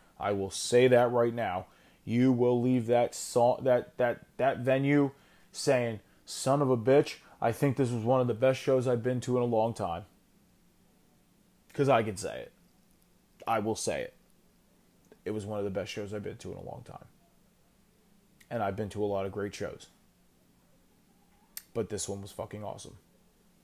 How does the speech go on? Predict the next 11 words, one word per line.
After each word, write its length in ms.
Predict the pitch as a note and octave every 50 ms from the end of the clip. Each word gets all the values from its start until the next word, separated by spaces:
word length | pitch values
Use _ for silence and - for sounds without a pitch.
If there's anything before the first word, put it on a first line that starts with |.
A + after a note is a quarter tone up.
| _ -
So, 320 | - - G2+ F#2 F#2 - - - - - -
<laughs> 120 | - A#3 - - - - B2 _ _ _ _ _ _ _ _ _ - _ _ _ _ _ _ _ - - - - - - - - - - - -
so 160 | - - B2 B2
definitely 560 | B2 D3 D3+ D3 C#3+ D3 C#3+ C#3 A#2+ G#2 -
get 280 | - E3 A3+ E3+ F3+ A#2+
a 40 | E3+
ticket 540 | - - - D3 C#3+ C3+ - C#3+ C#3 B2+ -
if 160 | - A#2 -
they 120 | - B2
are 180 | A#2+ A2 G2 -
in 380 | - - C#3+ C3 B2+ B2+ B2 A2